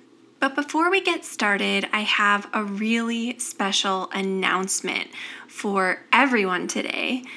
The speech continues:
And it is with great pleasure <laughs> that I share that our show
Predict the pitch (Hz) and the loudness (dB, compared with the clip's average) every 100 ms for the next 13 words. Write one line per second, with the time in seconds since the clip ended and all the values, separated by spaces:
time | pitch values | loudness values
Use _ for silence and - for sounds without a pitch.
0 | - - 240 220 208 208 202 202 202 - | -18 -4 2 2 4 2 2 0 -2 -4
1 | - 226 233 226 214 208 - - 233 226 | -2 0 2 2 0 0 -6 -2 -2 -2
2 | - - 220 320 - - 190 190 185 190 | -6 -4 2 2 0 0 2 4 4 4
3 | 269 285 - 226 214 226 240 - 196 185 | 2 0 0 2 4 4 2 2 2 2
4 | 185 185 - - - 226 208 196 190 190 | 0 -2 -10 -14 -12 -4 2 4 4 4
5 | - 196 202 - - 330 262 185 185 220 | 4 4 4 2 4 4 6 4 0 -2